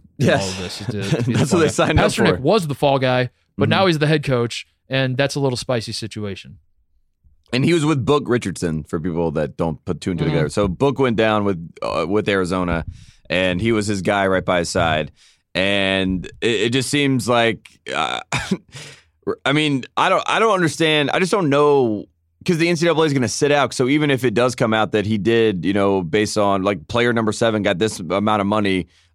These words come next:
Speaker 2: underneath the, you know, the watchful eye of Joe Pasternak or whatever, and it, and it has the cell phone receipts,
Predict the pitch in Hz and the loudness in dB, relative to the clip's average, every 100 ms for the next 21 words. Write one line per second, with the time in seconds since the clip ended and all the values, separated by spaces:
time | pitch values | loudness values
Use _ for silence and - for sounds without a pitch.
0 | _ - 120 120 117 120 113 98 98 107 | _ -2 0 2 0 0 0 -2 -2 0
1 | 98 87 104 107 113 113 101 107 104 98 | 0 0 0 2 0 0 2 2 2 2
2 | 90 - _ - 117 107 117 117 101 92 | 0 -4 _ -4 -2 0 -2 -2 -2 -2
3 | 90 92 95 90 95 87 87 95 90 101 | 0 0 0 0 -2 -2 -4 -2 0 0
4 | 107 101 101 - 117 107 95 90 - 98 | 0 -2 -4 0 0 0 -2 -2 0 -2
5 | 92 - | -2 -8